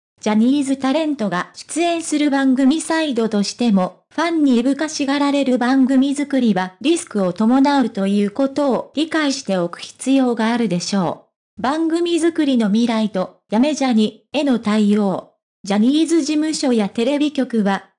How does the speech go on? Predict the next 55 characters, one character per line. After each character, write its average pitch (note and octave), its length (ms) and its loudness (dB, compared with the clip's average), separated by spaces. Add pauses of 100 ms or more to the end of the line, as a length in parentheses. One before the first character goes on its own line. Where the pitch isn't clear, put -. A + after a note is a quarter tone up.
(140)
今 C4+ 280 0
後 B3 120 0
も G#3+ 320 0
フ D4 100 -6
ァ E4+ 100 0
ン E4 120 -2
か C4+ 140 -2
ら A3+ 140 -2
の F3+ 100 0
信 C#4 360 2
頼 A#3+ 360 0
を - 20 2
失 C#4+ 360 0
わ C#4 120 2
な C#4 180 2
い C#4 140 0
よ C#4 160 2
う C4+ 60 2
な A3+ 140 0
番 C4+ 260 2
組 C#4 240 4
作 E4 280 0
り A3 140 0
を E3+ 100 -2
心 C4 420 0
が C4+ 140 -2
け C#4+ 180 -2
る G#3+ 140 0
必 - 300 -8
要 B3 220 2
が G#3+ 180 -2
あ G#3 60 -2
り G3+ 140 0
ま F3+ 160 -2
す。 - 180 -16 (400)
や G#3+ 160 0
め D4 140 2
ジ C4+ 100 -4
ャ C4 80 2
ニ C#4 140 4
に C4+ 180 0
つ C#4+ 140 -2
い C#4 160 0
て A3 160 -2
も F#3 320 -2
き - 100 -16
ち E4 240 -2
ん D#4 80 -2
と G#3 120 -4
触 G3+ 180 -2
れ D4+ 140 0
る C4+ 120 0
こ G#3 120 -4
と A3 160 -2
で、 F#3 300 -4